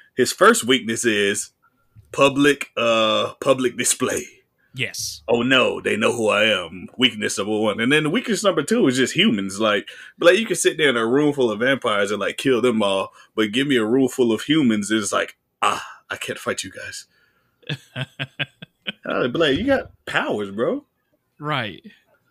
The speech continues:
Speaker 1: So
Speaker 2: And so th-, they, they, he wakes up in, uh, he's at, I guess it's the F B I building.
Speaker 1: Mm-hmm.
Speaker 2: Um, he's being interviewed by two guys, and in walks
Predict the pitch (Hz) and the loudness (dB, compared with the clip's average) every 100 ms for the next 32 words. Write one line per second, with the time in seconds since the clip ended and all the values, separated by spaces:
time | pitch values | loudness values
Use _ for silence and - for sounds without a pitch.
0 | _ - 95 98 95 151 147 170 156 147 | _ -8 -6 -4 -4 -4 -4 -4 -4 -6
1 | - _ - 147 151 156 147 160 165 175 | -16 _ -8 -6 -6 -4 -2 -2 -2 -4
2 | - 170 151 - 131 131 123 113 107 98 | -4 -6 -6 -8 -6 -6 -4 -4 -4 -6
3 | 78 - - - 71 - 127 135 151 - | -10 -14 -20 -20 -20 -14 -10 -6 -6 -6
4 | 120 113 123 117 - 98 _ 95 95 95 | -10 -8 -10 -12 -14 -16 _ -18 -16 -14
5 | 95 98 101 _ _ _ 104 110 101 101 | -14 -12 -14 _ _ _ -6 -6 -6 -10
6 | _ _ _ _ - - - _ - 107 | _ _ _ _ -6 -6 -10 _ -10 -10
7 | 98 95 - - 113 110 120 113 117 120 | -10 -12 -16 -14 -14 -8 -6 -4 -4 -6
8 | 113 113 107 - 117 107 107 104 107 - | -8 -8 -8 -8 -8 -6 -4 -6 -8 -10
9 | - 107 101 101 98 - - _ - - | -6 -6 -6 -8 -14 -16 -20 _ -10 -10
10 | _ _ _ _ _ - 143 156 139 135 | _ _ _ _ _ -8 -6 -6 -4 -4
11 | - - - - - | -6 -12 -10 -10 -14